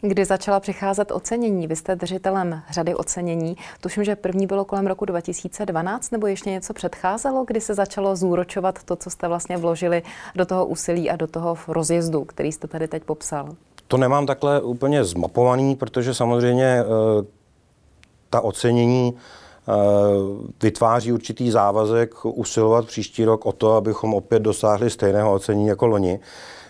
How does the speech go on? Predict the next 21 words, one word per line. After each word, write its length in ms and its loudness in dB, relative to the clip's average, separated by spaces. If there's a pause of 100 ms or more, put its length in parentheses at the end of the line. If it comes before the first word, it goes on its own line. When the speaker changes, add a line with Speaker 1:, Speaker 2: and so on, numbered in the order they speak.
Speaker 2:
Takže 320 2
mě 220 2
vždycky 260 2
překvapí, 640 0
když 240 0
zjistím, 420 0
že 120 4
už, 320 -2
eh, 380 2
třeba 280 0
právnická 540 2
firma 300 2
roku, 360 0 (420)
pořádaná 560 2
e-právem, 520 4
s, 100 -14
e-, 440 -2
e-právem, 560 2 (520)
určitě 560 0
už 80 4
překročila, 600 2